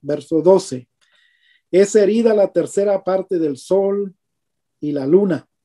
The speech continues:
produciendo tinieblas parciales de día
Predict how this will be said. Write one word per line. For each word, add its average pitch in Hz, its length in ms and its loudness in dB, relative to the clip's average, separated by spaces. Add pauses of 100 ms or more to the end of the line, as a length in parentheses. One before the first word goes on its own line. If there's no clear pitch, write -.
(880)
produciendo 185 1000 0
tinieblas 175 1200 -2 (160)
parciales 185 1120 0 (520)
de 139 220 0
día 214 500 2